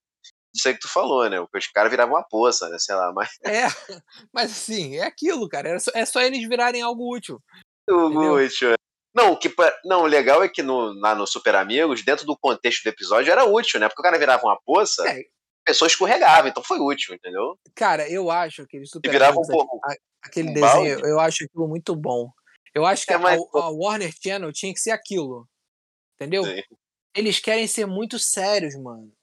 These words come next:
Speaker 2: Eles querem ser muito sérios, só que eles não, eles não bancam a seriedade deles.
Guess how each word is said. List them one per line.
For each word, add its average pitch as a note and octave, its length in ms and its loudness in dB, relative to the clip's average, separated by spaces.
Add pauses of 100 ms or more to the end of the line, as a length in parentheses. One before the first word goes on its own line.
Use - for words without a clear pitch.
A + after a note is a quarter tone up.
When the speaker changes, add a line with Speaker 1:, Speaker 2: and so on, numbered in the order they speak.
Speaker 2:
Eles D3+ 180 -12
querem F#3+ 200 -4
ser G3 120 -4
muito F#3+ 200 -4
sérios, F#3 360 2
só G3 140 -4
que A#3 80 -6
eles G3+ 160 -4
não, G#3+ 260 -8
eles G3+ 240 -6
não A3+ 160 -6
bancam G#3+ 380 -2
a G#3 80 -2
seriedade G#3 600 0
deles. F#3+ 380 0